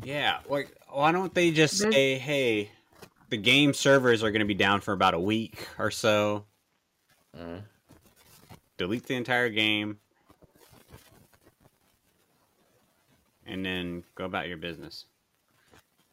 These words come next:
Speaker 3: Are, is their car just literally just unscathed, like, driving through all this shit?
Speaker 1: That's what driving's like in Simpsons Hit and Run.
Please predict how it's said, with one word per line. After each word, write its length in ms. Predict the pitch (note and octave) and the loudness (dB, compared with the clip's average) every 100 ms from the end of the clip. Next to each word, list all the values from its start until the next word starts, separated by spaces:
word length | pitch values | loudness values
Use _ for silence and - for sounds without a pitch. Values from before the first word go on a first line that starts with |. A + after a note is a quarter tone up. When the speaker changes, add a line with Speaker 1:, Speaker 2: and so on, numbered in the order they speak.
| _ - _ - _ _ _ - | _ -20 _ -20 _ _ _ 0
Speaker 3:
Are, 160 | A2 A#2 | 4 4
is 260 | A2+ A2 | 2 -4
their 160 | G#2+ C#3+ | -2 -2
car 260 | C3 C3+ A#2+ | 4 4 4
just 260 | A2 G2+ | 0 -4
literally 380 | F#2+ G#2 A2 G2+ | -2 0 0 -2
just 400 | G2 F#2 - - _ - | -4 -10 -10 -16 _ -4
unscathed, 1080 | G#2 G2+ E2+ - - G#2 F#2+ G2+ G2+ G2 - | -2 -2 -6 -10 -4 -2 0 0 -4 -6 -6
like, 360 | F#2 F2 - - _ _ _ _ _ | -4 -4 -8 -20 _ _ _ _ _
driving 440 | - G#2 G#2+ G#2+ G#2 | -4 0 0 0 -4
through 200 | G#2 G#2 | -2 0
all 160 | G2+ | 2
this 220 | G#2 G#2 - | 0 -2 -4
shit? 400 | A2+ G#2+ G#2 - _ _ _ _ _ _ _ _ | 0 0 0 -6 _ _ _ _ _ _ _ _
Speaker 1:
That's 320 | - A2+ - F3+ | -6 -4 -2 0
what 160 | D#3+ | 2
driving's 380 | G2+ F#2 B2 G#2 | 2 2 2 2
like 160 | F#2+ F2+ | 2 0
in 120 | F2 | -2
Simpsons 480 | - A2 - F#2+ - | -2 -2 -2 -4 -4
Hit 100 | G#2+ | -4
and 80 | F#2 | -2
Run. 240 | F#2+ F#2+ | -2 -2